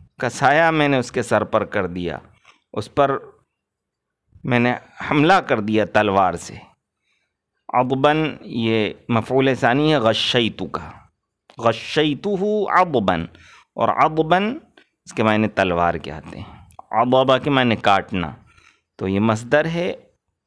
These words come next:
काटने वाली, अस्सैफुल काति'। मैंने चढ़ा दी उसके सर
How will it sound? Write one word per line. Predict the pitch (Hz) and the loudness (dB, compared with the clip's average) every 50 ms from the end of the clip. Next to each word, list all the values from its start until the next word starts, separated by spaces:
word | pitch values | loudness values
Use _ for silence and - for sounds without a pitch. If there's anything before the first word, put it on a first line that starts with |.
| _ _ _ _ _ _ _ _ _ - | _ _ _ _ _ _ _ _ _ 0
काटने | 117 110 104 101 - 123 117 113 | 2 2 0 0 -2 0 0 2
वाली, | 107 98 90 87 90 87 | 4 2 2 2 0 -4
अस्सैफुल | - - - - - 147 147 143 131 - 131 113 - - | -8 -10 -10 -6 -2 -2 -2 -2 -2 -4 -4 -4 -6 -2
काति'। | - 131 127 127 123 117 - 170 156 - - - _ _ _ _ _ _ _ _ _ _ _ _ _ _ _ _ _ _ _ _ _ _ _ _ _ _ _ _ _ _ _ _ _ _ _ _ _ _ _ _ _ _ _ _ _ _ _ _ _ - - | 0 2 4 4 2 0 0 -2 -2 -2 -4 -14 _ _ _ _ _ _ _ _ _ _ _ _ _ _ _ _ _ _ _ _ _ _ _ _ _ _ _ _ _ _ _ _ _ _ _ _ _ _ _ _ _ _ _ _ _ _ _ _ _ -6 -2
मैंने | 104 113 123 139 143 147 151 143 - - - - - | 0 2 2 2 2 0 0 -2 -4 -8 -12 -6 0
चढ़ा | 147 123 123 147 160 165 185 185 | 0 2 2 4 4 2 2 2
दी | 165 165 135 110 90 - - - _ _ _ _ _ _ _ - | 2 0 0 -2 -4 -8 -14 -20 _ _ _ _ _ _ _ -14
उसके | - - - - 123 107 | -14 -12 -8 -4 -4 -2
सर | - - 156 165 | 0 2 2 2